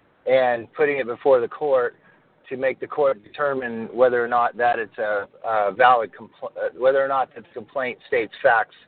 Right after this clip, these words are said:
upon which that they could, uh, have a cause of action. So it seems similar. I mean, I'm,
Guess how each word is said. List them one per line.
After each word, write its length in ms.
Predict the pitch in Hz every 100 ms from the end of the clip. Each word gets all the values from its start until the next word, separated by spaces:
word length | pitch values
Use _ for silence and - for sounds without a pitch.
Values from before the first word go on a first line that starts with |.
| _ _
upon 320 | 107 135 127 120
which 200 | 123 110 - -
that 160 | 110 101
they 140 | 120
could, 320 | 110 117 98
uh, 240 | 110 107 101 - _ _ _ _
have 160 | 135
a 80 | 120
cause 240 | 120 120 101
of 80 |
action. 460 | 107 113 110 - 90 90 _
So 300 | 113 107 101 _ - _ -
it 60 | -
seems 220 | 156 127 -
similar. 320 | 143 127 117
I 40 |
mean, 140 | 117 123
I'm, 240 | 120 110